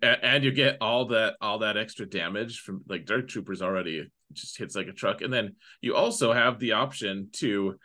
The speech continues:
like, I, I really like the swap defense for offense thing, but you also have,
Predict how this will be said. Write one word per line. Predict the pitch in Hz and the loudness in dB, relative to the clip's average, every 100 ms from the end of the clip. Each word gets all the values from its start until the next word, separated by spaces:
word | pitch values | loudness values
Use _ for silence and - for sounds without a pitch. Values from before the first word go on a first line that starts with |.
| - - | -20 -4
like, | 107 110 | 0 4
I, | 139 | 4
I | - | 4
really | 131 151 160 | 2 2 4
like | 143 147 | 2 2
the | 147 | -4
swap | 135 127 131 - | -4 -2 -2 -2
defense | 131 131 139 139 - | -4 2 2 0 -4
for | 120 | 0
offense | 85 120 143 139 - | 2 2 0 -2 -2
thing, | 147 143 147 | -2 -2 -2
but | 139 98 92 | 0 2 2
you | 107 - | -2 0
also | 139 139 - 107 98 98 | 0 0 0 0 2 -2
have, | - 101 98 98 95 | 0 2 4 2 0